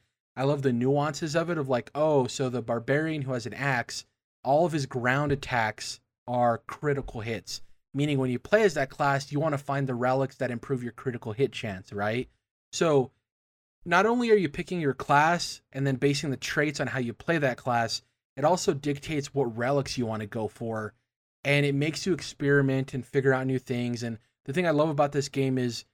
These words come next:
it entices you to wanna pick up items or choose classes you haven't with traits you haven't seen before, because it tells you, "Play this class to find out," and you're always curious of, like,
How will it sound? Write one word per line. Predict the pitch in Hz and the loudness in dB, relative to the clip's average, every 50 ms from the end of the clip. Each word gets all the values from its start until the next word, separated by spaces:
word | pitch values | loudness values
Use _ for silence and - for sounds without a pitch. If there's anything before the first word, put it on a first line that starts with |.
| _ _ _ _ _ | _ _ _ _ _
it | - 156 | -4 -2
entices | 160 156 139 143 143 151 170 165 190 190 160 160 | 0 0 0 0 0 0 0 0 0 -4 -4 -2
you | 185 190 | 0 2
to | 175 | 2
wanna | 143 123 120 123 131 143 147 | 2 0 0 0 0 0 -2
pick | - - 156 143 - | -4 -4 -6 -4 -2
up | 156 143 - | -4 -4 -4
items | - 120 131 135 143 151 151 139 139 - - - | -4 -2 0 0 0 0 -2 -2 -6 -8 -10 -6
or | 135 131 123 117 - | -4 -4 -4 -4 -6
choose | - - - 151 151 139 | -8 -4 -4 -4 -4 -4
classes | - - 139 131 139 139 - 156 139 | -6 -4 -4 -4 -4 -4 -6 -8 -8
you | 135 123 | -8 -8
haven't | 107 - - 113 120 127 139 147 151 - _ - | -8 -8 -6 -6 -4 -2 -4 -4 -6 -8 _ -8
with | 143 135 135 | -8 -8 -8
traits | - - - 120 135 139 - | -6 -6 -4 -4 -4 -4 -4
you | 151 147 | -4 -6
haven't | 156 165 - | -6 -6 -8
seen | - 190 185 | -8 -6 -6
before, | 190 - - 202 208 220 226 220 _ _ _ _ _ _ _ _ _ _ | -4 0 2 4 4 4 2 -2 _ _ _ _ _ _ _ _ _ _
because | - 160 - 185 170 147 | -6 -2 0 0 0 0
it | 151 139 | 0 -2
tells | - 170 175 180 156 147 | 2 2 2 2 2 2
you, | 156 143 139 131 123 - - | 0 2 2 0 -2 -4 -8
"Play | - - 165 165 | -4 0 0 0
this | 151 151 139 | 2 0 -2
class | - - - 143 147 143 | -4 -4 -4 -2 -2 -2
to | - 139 | -4 -6
find | - - 127 120 117 110 | -6 -4 -4 -4 -2 -2
out," | 117 127 131 120 - 123 | 0 2 2 2 0 -2
and | 123 | -4
you're | 123 123 120 | -4 -4 -2
always | 131 127 123 117 - | -2 -2 -2 -2 -4
curious | - - - 135 143 143 127 107 - | -6 -6 -2 0 2 2 2 0 -2
of, | 120 | -4
like, | 117 113 107 - - | -4 -4 -4 -6 -8